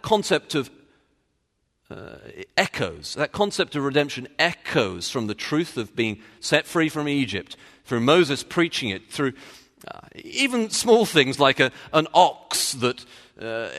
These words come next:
inadvertently the owner of the ox doesn't know that it is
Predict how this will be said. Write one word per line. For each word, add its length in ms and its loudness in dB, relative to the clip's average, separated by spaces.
inadvertently 920 4
the 160 4
owner 220 6
of 80 0
the 140 4
ox 360 0
doesn't 260 2
know 220 4
that 120 -2
it 140 -6
is 360 -6